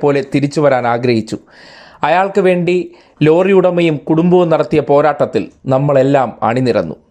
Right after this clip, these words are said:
ഒടുവിൽ അയാൾ ഇല്ല എന്നറിയുമ്പോൾ എല്ലാവർക്കും ഉണ്ടാകുന്ന ഹൃദയവേദന, അത് കണ്ടെത്താൻ പരിശ്രമിച്ച ലോറി ഉടമയായിട്ടുള്ള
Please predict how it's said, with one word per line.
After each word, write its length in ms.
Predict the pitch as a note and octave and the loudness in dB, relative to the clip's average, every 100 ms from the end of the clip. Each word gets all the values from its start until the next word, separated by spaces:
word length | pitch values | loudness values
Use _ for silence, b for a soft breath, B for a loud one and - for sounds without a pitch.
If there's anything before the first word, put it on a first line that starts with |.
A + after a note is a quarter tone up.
| _ _ _ C#3+ | _ _ _ -2
ഒടുവിൽ 320 | D3+ F3 F3+ C#3 | 0 2 0 0
അയാൾ 260 | C#3+ D#3+ E3 | 0 2 0
ഇല്ല 320 | D3+ D#3+ F3+ F3+ | 0 2 2 2
എന്നറിയുമ്പോൾ 580 | E3+ D3+ D3 C#3+ A2 G2+ - _ _ _ _ | 0 0 0 -2 0 -2 -4 _ _ _ _
എല്ലാവർക്കും 680 | C3+ C3 D3+ D#3 D#3+ D#3+ D#3 D3 | -2 0 2 2 -2 -2 -2 0
ഉണ്ടാകുന്ന 380 | C#3+ C3+ C#3 B2+ | -2 -2 0 0
ഹൃദയവേദന, 640 | C#3 C3+ C#3+ C#3 A#2+ G#2+ G2 - _ _ _ - | 0 0 0 2 0 0 -4 -12 _ _ _ -4
അത് 180 | C3 E3 E3+ - | -2 -2 -4 -4
കണ്ടെത്താൻ 420 | D3+ E3+ F#3+ F#3+ F3+ | -2 -2 -2 -2 0
പരിശ്രമിച്ച 500 | E3 D#3 F3+ D#3 E3 D3+ - C#3 | -2 0 -2 0 0 0 0 0
ലോറി 260 | D3+ F3 E3+ | 2 2 2
ഉടമയായിട്ടുള്ള 580 | D#3+ D#3+ D3+ - B2+ | 0 0 0 0 -2